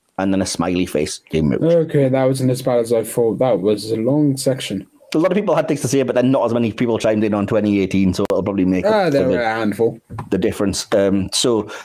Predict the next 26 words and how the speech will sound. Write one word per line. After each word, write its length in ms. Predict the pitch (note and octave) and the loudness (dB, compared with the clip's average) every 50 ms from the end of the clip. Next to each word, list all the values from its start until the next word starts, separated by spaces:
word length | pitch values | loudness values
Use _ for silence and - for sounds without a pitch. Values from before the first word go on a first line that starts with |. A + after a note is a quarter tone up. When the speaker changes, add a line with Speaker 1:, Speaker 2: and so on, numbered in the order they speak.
| - - | -4 0
Speaker 1:
do 80 | F#3 | 2
you 60 | G3 | 4
wanna 120 | G3 G3 G3 | 4 2 2
give 160 | G3 G3+ F#3+ | 0 0 2
your 140 | G3 G3 G3 | 2 2 2
conclusion 400 | F#3+ G#3+ F#3+ - A3+ G#3 F#3+ G#3 | 2 0 0 2 2 2 2 2
and 80 | G3+ F#3+ | 0 2
score 180 | - G#3 G3 | 2 0 0
first, 300 | F#3+ G3+ G3 G3+ G3 - | 2 2 2 2 2 2
or 60 | D#3 C#3+ | 2 2
would 120 | C#3+ D3+ | 2 2
you 120 | D3 B2+ | 2 2
rather 260 | B2 B2 B2 B2 A2+ G#2+ | 2 2 2 2 2 2
I 140 | G#2+ G#2+ | 2 2
went 200 | G2 G2 F#2 - - | 2 0 0 -2 -2
first? 280 | G2+ F#2+ - - - - - | -2 -2 -2 -4 -12 -6 -2
Speaker 2:
Yeah, 560 | E3+ G#3 A#3 B3+ C4+ C4+ B3+ B3 B3 B3 G#3 | 2 2 4 4 4 4 4 4 4 2 2
sure, 540 | F#3 - - - F3 F#3 G3+ G3+ F#3+ F#3+ F#3+ | 0 -2 -2 0 2 4 4 4 4 4 4
I'll 60 | F#3 | 2
go 180 | E3+ F3 E3+ D#3+ | 2 0 0 0
first, 400 | E3 E3 E3 E3 E3 E3 - - | 2 2 2 2 0 -2 -2 0
but, 240 | D#3+ D#3 D#3 C#3+ A#2+ | 2 2 2 2 0
uh, 280 | C#3+ D#3+ E3+ E3 E3 D#3+ | 0 0 2 2 0 0
Speaker 1:
Go 180 | C3+ C3 - - | -2 -2 -4 -2
for 120 | - - | 0 -2
it. 100 | - - | -2 -4